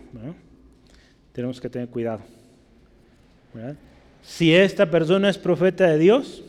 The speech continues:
Dios suple y Dios mueve corazones, ¿verdad? Si es que va a usar a las personas ahí y no necesita andar pidiendo, ¿o sí? ¿Verdad que no? Hoy en día muchos piden.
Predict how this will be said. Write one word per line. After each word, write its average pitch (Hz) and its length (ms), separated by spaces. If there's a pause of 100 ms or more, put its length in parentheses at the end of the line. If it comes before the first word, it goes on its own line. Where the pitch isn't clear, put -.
(800)
Dios 151 180
suple 127 340 (580)
y 135 80
Dios 147 180
mueve 147 280
corazones, 135 800
¿verdad? 127 160
Si 147 160
es 143 120
que 147 100
va 135 80
a - 20
usar 135 260
a 131 40
las 131 120
personas 135 380
ahí 175 380 (560)
y 190 100
no 254 80
necesita 175 340
andar 160 200
pidiendo, 151 420 (880)
¿o 127 60
sí? 120 260 (1080)
¿Verdad 131 140
que 147 120
no? 208 180 (1700)
Hoy 156 180
en 185 140
día 143 200
muchos 135 420
piden. 143 400